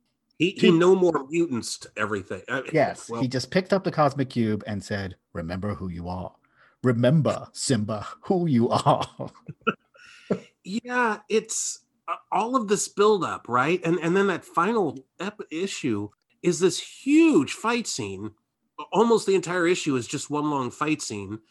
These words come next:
Speaker 1: Yeah, and then, you know, it's just like, oh, and then Bucky accidentally drops the Cosmic Cube. <laughs> And Steve just picks it up and was like, "Hey,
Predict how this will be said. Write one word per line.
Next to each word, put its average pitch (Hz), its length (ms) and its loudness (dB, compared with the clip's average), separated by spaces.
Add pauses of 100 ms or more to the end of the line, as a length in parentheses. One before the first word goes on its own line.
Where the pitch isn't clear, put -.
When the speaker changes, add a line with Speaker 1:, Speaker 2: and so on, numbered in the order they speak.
(380)
Speaker 1:
Yeah, 175 400 -4
and 127 140 0
then, 156 460 0 (340)
you 143 220 -6
know, 151 180 -4
it's 135 180 -10
just - 320 -8
like, 139 380 -10
oh, 147 360 0
and 135 160 -2
then 147 120 0
Bucky 143 440 -2
accidentally 170 520 -2
drops 139 500 -4
the - 80 -12
Cosmic 147 520 -2
Cube. 127 420 -4
<laughs> - 40 -20 (1600)
And 208 140 -12
Steve 175 320 -2
just 170 180 -8
picks 190 220 -2
it 151 100 -4
up 226 160 0
and 180 60 2
was 131 140 -2
like, 123 160 -2
"Hey, 185 420 -2